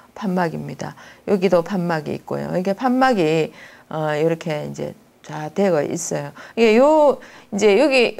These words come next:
동맥으로, 정맥으로 이제 들어가고 나가고 이런 식으로 돼 있는데,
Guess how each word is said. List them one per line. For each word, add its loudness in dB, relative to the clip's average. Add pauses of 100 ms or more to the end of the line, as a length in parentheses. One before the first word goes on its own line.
동맥으로, 4 (140)
정맥으로 4
이제 0 (300)
들어가고 2
나가고 0
이런 2
식으로 -2
돼 -2
있는데, -2